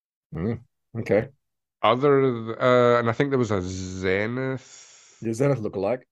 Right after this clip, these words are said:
Speaker 1: Seen that one.
Speaker 2: Uh, with, like, a
Speaker 1: Oh,
Speaker 2: blue
Speaker 1: it's
Speaker 2: dial.
Speaker 1: it's
Speaker 2: Somebody reviewed a Zenith on the website, and it looked
Speaker 1: <coughs> Whoops, I pressed the wrong
Speaker 2: <laughs>
Speaker 1: <laughs> Sorry.
Speaker 2: <clears throat> God.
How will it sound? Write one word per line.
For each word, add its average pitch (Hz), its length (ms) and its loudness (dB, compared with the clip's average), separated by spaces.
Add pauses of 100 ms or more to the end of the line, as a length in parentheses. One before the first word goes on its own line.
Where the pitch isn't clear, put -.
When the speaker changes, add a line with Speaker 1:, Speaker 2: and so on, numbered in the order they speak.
(140)
Speaker 1:
Seen 127 180 -6
that 117 100 -4
one. 101 160 -6 (560)
Speaker 2:
Uh, 101 720 -6
with, 104 140 -14
like, 92 80 -4
a 92 40 -4
Speaker 1:
Oh, 90 40 -6
Speaker 2:
blue 110 260 -2
Speaker 1:
it's 113 80 0
Speaker 2:
dial. 107 200 4
Speaker 1:
it's 123 80 -6
Speaker 2:
Somebody 180 240 4
reviewed 131 440 4
a 123 80 2
Zenith 110 420 -2
on 104 120 -2
the 98 60 -2
website, 101 560 -4 (160)
and 98 80 -10
it 98 120 -12
looked - 400 -10 (300)
Speaker 1:
<coughs> - 720 0
Whoops, 254 320 -2 (120)
I 214 100 -2
pressed 185 280 -4
the 208 60 -6
wrong 196 120 0 (680)
Speaker 2:
<laughs> - 1080 -6 (1200)
Speaker 1:
<laughs> - 0 - (540)
Sorry. - 840 -6 (200)
Speaker 2:
<clears throat> 107 500 2
God. 80 320 -2